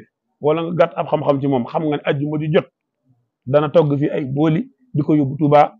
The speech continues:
séddale ko ci loxol boppam. Ñu bari dañuy togg ndab, donte lu baax la, dem joxe ko dëppaat. Waaye moom mooy takk ndigam, séddale ko ba, ba, ba mu jeex. Nga xam ne daanaka mën naa ne takkusaan lay ñëwaat Mbàkke, wala léeg-léeg timis la fi ñëw. Kon kooku buñ ne laa moo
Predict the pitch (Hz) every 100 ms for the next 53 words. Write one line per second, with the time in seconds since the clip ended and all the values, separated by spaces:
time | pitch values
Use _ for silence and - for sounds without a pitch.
0 | _ 214 165 170 165 196 214 185 156 123
1 | 101 - _ _ _ _ _ _ _ _
2 | _ _ _ _ _ _ _ - 151 185
3 | 202 233 220 190 175 170 - _ 170 175
4 | 185 190 170 143 143 - 185 165 156 175
5 | 156 165 165 147 - _ _ _ _ 131
6 | 151 156 160 165 156 156 151 151 151 147
7 | 131 - - - - 202 156 147 127 131
8 | 139 175 131 156 135 143 143 131 123 -
9 | - - _ _ _ _ 147 151 160 160
10 | 185 165 170 170 160 147 180 - 165 147
11 | 147 147 135 156 147 147 - 135 135 147
12 | 143 135 147 135 117 117 98 92 _ _
13 | _ _ _ _ _ - 175 156 202 160
14 | 151 196 196 180 160 151 170